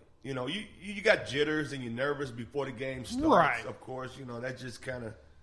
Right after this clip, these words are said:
Speaker 1: you know, that, that, that's natural. You know, you got the jitters.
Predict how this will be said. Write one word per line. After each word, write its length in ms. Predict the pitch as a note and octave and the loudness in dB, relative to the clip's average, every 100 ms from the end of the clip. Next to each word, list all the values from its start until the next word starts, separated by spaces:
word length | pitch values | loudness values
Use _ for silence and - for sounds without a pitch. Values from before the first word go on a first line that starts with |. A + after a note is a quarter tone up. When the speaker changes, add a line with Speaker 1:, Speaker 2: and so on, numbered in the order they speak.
| - - - - _ - - | -20 -20 -20 -20 _ -18 -10
Speaker 1:
you 140 | A#2 | -6
know, 180 | A#2 A#2 | -4 -2
that, 180 | B2+ A2+ | -2 -2
that, 120 | B2+ | -4
that's 220 | A#2 A#2+ A2+ | -4 -6 -2
natural. 420 | C3 A#2 - - - _ - | -2 -2 -6 -16 -20 _ -14
You 120 | G2+ | -10
know, 100 | G2+ | -8
you 140 | G#2 G2+ | -6 -4
got 220 | A2+ A2 | -6 -6
the 60 | |
jitters. 560 | F#2+ G2+ G#2 A2 G2+ - | -8 -8 -4 -6 -8 -14